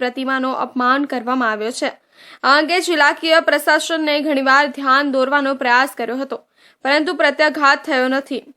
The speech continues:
દાદરા નગર હવેલીના અધિકારીઓ ક્યારે જાગશે તે અસ્પષ્ટ છે. આજના દિવસે જિલ્લા પ્રશાસન અને ચૂંટાયેલા પ્રતિનિધિઓએ મહાત્મા ગાંધીજીના જન્મદિને વિભિન્ન સ્થળોએ ધામધૂમથી કાર્યક્રમો કરીને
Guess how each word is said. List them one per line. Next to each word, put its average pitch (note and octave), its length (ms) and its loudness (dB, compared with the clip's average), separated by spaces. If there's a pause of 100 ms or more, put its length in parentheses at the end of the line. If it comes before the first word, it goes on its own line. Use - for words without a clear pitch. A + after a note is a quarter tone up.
(340)
દાદરા C4+ 380 4
નગર F#4+ 240 2
હવેલીના E4 480 2
અધિકારીઓ C#4+ 680 0
ક્યારે D4+ 320 0
જાગશે D#4 440 -2
તે D4+ 220 -2
અસ્પષ્ટ C#4+ 540 -4
છે. - 260 -8 (440)
આજના D4 320 0
દિવસે E4+ 340 -4
જિલ્લા D4+ 340 2
પ્રશાસન D#4 580 -2
અને C#4+ 220 -2
ચૂંટાયેલા D4+ 560 0
પ્રતિનિધિઓએ C#4+ 1000 -2
મહાત્મા C#4 540 -2
ગાંધીજીના D4+ 680 -2
જન્મદિને C#4 600 -4 (500)
વિભિન્ન D#4+ 500 0
સ્થળોએ D#4 640 2
ધામધૂમથી D4+ 640 0
કાર્યક્રમો C#4 520 0
કરીને C#4 360 -2